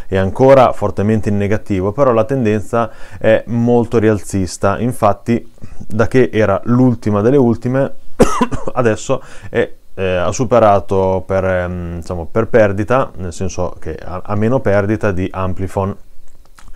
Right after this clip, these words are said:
Quindi diciamo che il suo valore si sta riprendendo e questo sta agevolando un pochettino questa ripresa.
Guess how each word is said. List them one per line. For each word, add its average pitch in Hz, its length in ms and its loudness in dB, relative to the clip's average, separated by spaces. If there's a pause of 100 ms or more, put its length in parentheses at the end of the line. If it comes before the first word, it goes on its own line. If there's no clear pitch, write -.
(420)
Quindi 139 180 4
diciamo 123 320 0
che 113 100 -2
il 107 40 0
suo 151 120 2
valore 113 300 8
si 95 120 -2
sta 123 160 2
riprendendo 123 520 2
e 113 60 2
questo 104 280 -2
sta 113 180 0
agevolando 104 580 0
un 98 80 -4
pochettino 95 480 -6
questa 95 300 -6
ripresa. 90 520 -4